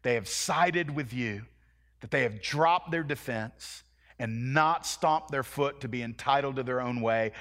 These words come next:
but they've risked it, Lord. And as much as it's dependent on them, they've chosen to be at peace with all people. Give courage, give faith, and foster their will in that direction.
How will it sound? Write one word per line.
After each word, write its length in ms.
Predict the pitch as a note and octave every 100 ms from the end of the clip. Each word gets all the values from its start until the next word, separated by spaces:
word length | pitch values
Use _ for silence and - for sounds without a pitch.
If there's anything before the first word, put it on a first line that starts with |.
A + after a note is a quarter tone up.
| -
but 140 | A#2+ -
they've 220 | G#2 G2
risked 560 | A2+ A#2+ F3 - -
it, 120 | A2 -
Lord. 340 | A#2 G2 F#2 F#2+ _ _ _ _ _
And 180 | - G#2+
as 140 | G#2 G#2
much 380 | A#2+ C#3+ D3+
as 140 | C3+ A#2
it's 160 | B2
dependent 440 | - B2 B2 A#2+ A2+
on 160 | A2+
them, 260 | G#2+ F2 F2+ - _ _ _ -
they've 160 | G#2
chosen 380 | - A#2 G#2 G#2
to 60 | G2
be 140 | G2
at 100 | G#2
peace 320 | - G2 -
with 80 | F#2
all 160 | F2+ F2+
people. 420 | F#2+ F2+ - - _ _ _ _ - F#2
Give 320 | B2 D3+ D3
courage, 600 | - C3+ B2+ B2 A#2 - - - _ G2
give 220 | F#2 C#3
faith, 560 | A#2 - A2+ G#2+ F#2+ - - _ -
and 120 | F#2+
foster 540 | - D3 D3+ D3 D3 B2+
their 180 | B2+
will 460 | A#2 A2 G#2 F#2+ G2
in 160 | A2+ F#2
that 200 | G2 -
direction. 560 | G2 G2 G2 - G2